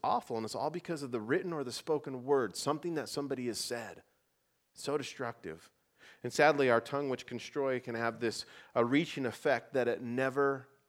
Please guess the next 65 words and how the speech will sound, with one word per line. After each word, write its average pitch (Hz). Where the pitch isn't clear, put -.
we 117
never 123
intended 117
it 101
to 104
do. 107
We, 120
we, 127
we 123
set 147
it 135
out 131
as 113
just 123
like, 113
"Okay, 113
I 104
know 113
it's 127
not 123
right, 120
but 110
I'm 107
gonna 101
do 123
this, 131
and 113
it's 101
just -
gonna 113
be 104
here. 98
I'm 104
just 113
gonna 120
get 127
'em 117
here." 110
And 117
man, 131
before 127
you 127
know 127
it, 131
it's 117
defiled 113
and 117
polluted 127
something 117
way 127
greater 120
than 107
what 101
we 104
ever 113
had 104
hoped 123
for 123
or 101
imagined. 104
We 123
gotta 110
be 98
careful. 127
Our, -